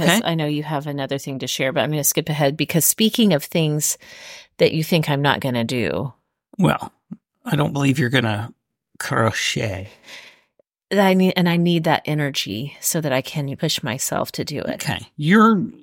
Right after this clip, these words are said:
Speaker 1: you're never gonna crochet. <laughs>
Speaker 2: Yes, yes, I am.
Speaker 1: Prove it.
Speaker 2: Okay.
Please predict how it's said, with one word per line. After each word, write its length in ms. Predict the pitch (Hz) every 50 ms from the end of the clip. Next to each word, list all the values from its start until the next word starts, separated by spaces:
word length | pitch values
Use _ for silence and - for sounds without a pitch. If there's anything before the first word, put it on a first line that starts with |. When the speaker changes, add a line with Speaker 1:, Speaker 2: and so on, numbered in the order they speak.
| - _ -
Speaker 1:
you're 220 | - 180 170 165
never 260 | 143 131 117 117 120 117
gonna 200 | 120 117 113 107
crochet. 500 | - - - - - - - 139 - - - -
<laughs> 40 | 233 - 302 - - - 277 _ - 359 - _ - 427 - _ _ _ _ _ _ _ _ _ _ _ _ _ _ _ - _ _ _ - _ _ - - - _ _ _ _ _ _ _ - - _ _ _ _ - _ _ _ _ _ _ - - - - - - - _ 339
Speaker 2:
Yes, 360 | 339 359 359 330 330 - - -
yes, 280 | 277 294 294 285 285 -
I 160 | 277 277 262
am. 480 | 262 285 285 262 214 190 180 180 196 - 320 392 403 -
Speaker 1:
Prove 320 | - - 185 180 165 135 127
it. 480 | 104 - 95 - - - - - - -
Speaker 2:
Okay. 420 | 220 262 - - 233 - - -